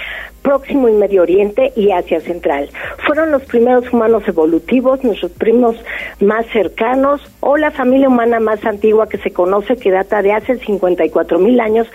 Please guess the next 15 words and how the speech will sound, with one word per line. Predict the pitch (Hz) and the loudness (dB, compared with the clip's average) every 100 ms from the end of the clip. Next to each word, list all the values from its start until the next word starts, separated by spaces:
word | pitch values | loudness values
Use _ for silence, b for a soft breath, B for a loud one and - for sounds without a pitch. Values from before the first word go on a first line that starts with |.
| B B - | B B -4
que | 320 | 0
vivían | 311 277 285 254 254 B B - | 2 2 2 2 -4 B B -4
en | 269 277 | -2 0
pequeños | 277 247 220 214 202 | -2 0 0 0 2
grupos | 214 208 233 233 | 0 2 -2 -2
saturados, | 220 214 214 214 214 220 - | -4 -2 0 2 0 -2 -6
y | - 269 | 0 2
la | 302 | 2
endogamia | 294 262 208 185 165 151 - | 2 2 2 0 0 -2 -4
hace | 185 190 240 | -6 -6 -6
treinta | 226 185 160 160 | -2 -2 0 0
y | |
nueve | 165 170 | 2 2
mil | 175 240 254 | 4 4 2
años | 220 202 226 | 2 2 2